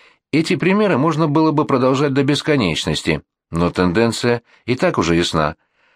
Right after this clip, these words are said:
Островский начинает многие свои пьесы или их отдельные действия непосредственно с лиды или с питья, либо обозначая это ремарками, либо обнаруживая это репликами,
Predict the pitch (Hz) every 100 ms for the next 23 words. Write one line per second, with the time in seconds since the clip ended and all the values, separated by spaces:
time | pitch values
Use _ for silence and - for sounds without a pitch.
0 | _ - 98 - 175 156 - 101 95 127
1 | 147 123 110 143 131 117 - 127 135 160
2 | 175 - 82 73 - - 90 90 98 90
3 | 85 90 87 90 120 135 - 78 71 -
4 | _ _ 92 127 143 131 143 156 156 143
5 | 110 117 117 95 160 151 - - - 135
6 | 170 - 180 - 92 76 67 _ _ _
7 | _ _ - 82 107 104 98 90 98 98
8 | 110 90 90 90 90 95 90 107 107 104
9 | _ _ _ _ 98 180 170 143 120 147
10 | 151 151 151 143 147 120 98 87 87 87
11 | 80 76